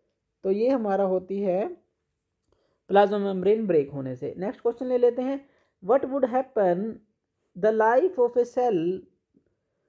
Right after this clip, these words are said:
if there was no Golgi apparatus। तो यहाँ पे क्या है, Golgi apparatus है, अगर यहाँ पे Golgi apparatus ना हो तो क्या होगा।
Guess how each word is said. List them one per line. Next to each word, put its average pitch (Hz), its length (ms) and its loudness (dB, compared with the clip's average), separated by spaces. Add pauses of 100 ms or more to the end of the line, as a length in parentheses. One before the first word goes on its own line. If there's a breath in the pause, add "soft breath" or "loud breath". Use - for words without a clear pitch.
(400)
if 330 300 0
there 262 280 4
was 240 300 2
no 226 160 2 (140)
Golgi 175 320 4
apparatus। 147 420 -4 (120)
तो 196 80 -2
यहाँ 196 300 -2
पे 214 180 0
क्या 202 200 0
है, 196 460 -2
Golgi 185 460 2 (120)
apparatus 160 500 -6
है, 156 60 -6
अगर 226 260 0
यहाँ 226 160 0
पे 240 160 -2
Golgi 202 320 4
apparatus 214 400 -2
ना 208 260 -4
हो 190 380 2
तो 226 80 0
क्या 190 280 -2
होगा। 143 440 -4